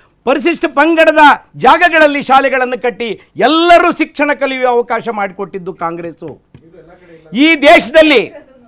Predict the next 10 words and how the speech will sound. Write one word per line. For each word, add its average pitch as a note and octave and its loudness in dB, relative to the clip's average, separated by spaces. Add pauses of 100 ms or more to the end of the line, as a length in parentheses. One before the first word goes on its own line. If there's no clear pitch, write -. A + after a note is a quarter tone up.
(320)
ಈ D4+ 2
ದೇಶದಲ್ಲಿ D4 2 (2000)
ಆಹಾರ C#4 4
ಇರಲಿಲ್ಲ C4 -2
ನಮಗೆ. A#3+ -2 (640)
ಹಸಿವಿನಿಂದ C#4+ -2 (120)
ಅರವತ್ತರ C#4+ 0
ದಶಕದಲ್ಲಿ C#4+ -4 (320)
ಬರ A3 2 (120)
ಬಂದಾಗ B3 2